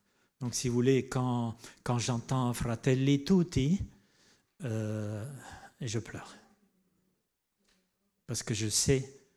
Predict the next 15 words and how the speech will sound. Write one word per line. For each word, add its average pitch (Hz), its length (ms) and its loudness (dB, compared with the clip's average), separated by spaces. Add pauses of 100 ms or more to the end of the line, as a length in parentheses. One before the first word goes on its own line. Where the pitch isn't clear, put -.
(300)
quel 127 220 0
esprit 120 560 -6
anime 104 340 -6
ça. - 240 -12 (4000)
Après 127 340 -2
qu'il 110 200 -8
y 120 120 0
ait 117 280 0 (280)
une 113 180 -6
amitié, 120 720 -2 (1900)
une 113 200 -4
bienveillance 120 880 0 (720)
envers 117 500 -4
tout 254 280 8
humain, 151 360 2